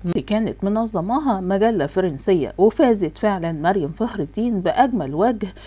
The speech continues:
وده خلى تعاقد معاها المصور عبده نصر والمخرج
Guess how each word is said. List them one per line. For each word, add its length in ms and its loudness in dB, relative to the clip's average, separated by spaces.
وده 640 4
خلى 580 -2
تعاقد 500 0
معاها 500 -2
المصور 720 0
عبده 480 0
نصر 400 -2
والمخرج 560 -4